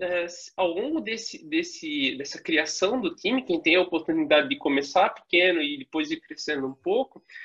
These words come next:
é, tem a oportunidade de, de saber esses números que são fundamentais ele estando na operação, né? Então, ah, aí, ah, tu sempre começa a olhar o, o funil, ah,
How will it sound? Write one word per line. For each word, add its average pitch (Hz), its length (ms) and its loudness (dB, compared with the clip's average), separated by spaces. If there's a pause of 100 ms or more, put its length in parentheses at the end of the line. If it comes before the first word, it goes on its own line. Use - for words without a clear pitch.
(180)
é, 160 200 6
tem 214 220 2
a 247 60 8
oportunidade 233 760 0
de, 202 220 -8
de 190 100 -12
saber 208 360 0
esses 240 300 -4
números 233 400 -2
que 208 100 -10
são 226 240 -4
fundamentais 214 720 0
ele 269 220 0
estando 202 360 4
na 180 120 6
operação, 147 760 0 (320)
né? - 240 2 (420)
Então, 220 440 8
ah, 190 360 8
aí, 214 340 2 (220)
ah, 165 220 0 (180)
tu 202 120 -14
sempre 294 400 -4
começa 226 440 -4
a 208 40 0
olhar 202 340 0
o, 185 840 0
o 160 60 -4
funil, 202 500 -2 (240)
ah, 147 400 6